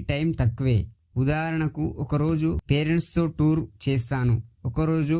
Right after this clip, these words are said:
ఫారెన్ ట్రిప్ వెళ్తాను, కానీ ఆ రోజు రాకపోవచ్చు. ఒకరోజు ఫస్ట్లోని మూడు పనులు రాయండి. ఈ వారం ఒక పని మొదలు పెట్టండి. పొటెన్షియల్ ప్రిజన్. నేను న్యాచురల్లీ టాలెంటెడ్ అని అనుకుని ఎఫర్ట్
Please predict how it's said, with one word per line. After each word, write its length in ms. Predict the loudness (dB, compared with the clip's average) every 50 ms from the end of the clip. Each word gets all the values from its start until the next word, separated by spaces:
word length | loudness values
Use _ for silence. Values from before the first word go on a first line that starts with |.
| -2 -4 -4
ఫారెన్ 400 | -4 -4 -4 -2 -2 0 0 0 0
ట్రిప్ 220 | -2 -2 -2 0
వెళ్తాను, 460 | 0 0 2 0 0 0 0 2 2 2 2
కానీ 280 | 2 0 0 0 0 -2 -2 -4 -6 -4 -4
ఆ 20 | -2 -2
రోజు 280 | -2 -2 -2 0 0 -2 -2
రాకపోవచ్చు. 760 | -2 -4 -4 -4 -2 0 0 0 0 0 0 -2 -2 -2 -2 -2 -2 -4 -6 -4
ఒకరోజు 480 | -2 0 0 2 2 0 2 2 0 0 0 -2 -4
ఫస్ట్లోని 720 | -4 -2 -2 -2 -2 -2 -2 -2 0 0 2 2 2 0 0 -2 -4 -8 _ _ _ _ _ 0
మూడు 260 | 2 2 4 2 2 0 -2
పనులు 320 | -2 -2 0 0 0 0 0 -2
రాయండి. 400 | -2 -2 0 2 2 2 2 2 -2 -6 -12 _ _ _ _ 0 2
ఈ 40 | 2
వారం 340 | 2 2 -2 -4 -2 -2 -2 -2 -2
ఒక 100 | -4 -4 -4 -4
పని 160 | -4 -2 0 0 0 0
మొదలు 240 | 0 0 0 0
పెట్టండి. 460 | 0 -2 -2 0 2 2 4 4 4 2 0 0 0
పొటెన్షియల్ 560 | 0 2 2 2 2 2 2 2 0 0 -2 -2 0
ప్రిజన్. 340 | 0 2 2 2 2 2 2 0 -2 -8 _ _ _ -4 0 2
నేను 200 | 2 2 2 2
న్యాచురల్లీ 640 | 0 0 0 -2 -2 -2 -2 -2 0 0 0 -2 -2 -2 -2
టాలెంటెడ్ 540 | -4 -4 -4 -2 -2 -2 0 0 -2 -4 -4 -8 -14 _ _ -2
అని 140 | 0 0 0 0 0 0
అనుకుని 400 | 0 0 0 2 2 2 2 0 -2 -4 -8 -10 _ -2
ఎఫర్ట్ 360 | -2 -2 0 -2 -2 -2 -4